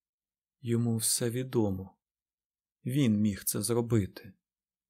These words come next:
Це могло бути так, як він каже. Порожнечу зігріло світло. Сумнів, що було подав голос,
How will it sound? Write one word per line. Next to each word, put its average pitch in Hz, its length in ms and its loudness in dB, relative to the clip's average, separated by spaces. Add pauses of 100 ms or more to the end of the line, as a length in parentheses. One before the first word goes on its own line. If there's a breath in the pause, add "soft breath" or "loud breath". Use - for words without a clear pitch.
(380)
Це 120 300 0
могло 135 380 2
бути 110 300 2
так, 113 420 -2
як 117 240 -2
він 117 200 2
каже. 92 540 -2 (1040)
Порожнечу 135 800 4
зігріло 117 540 4
світло. - 640 0 (800)
Сумнів, 127 640 4
що - 220 2
було 123 240 4
подав 120 340 6
голос, 123 540 4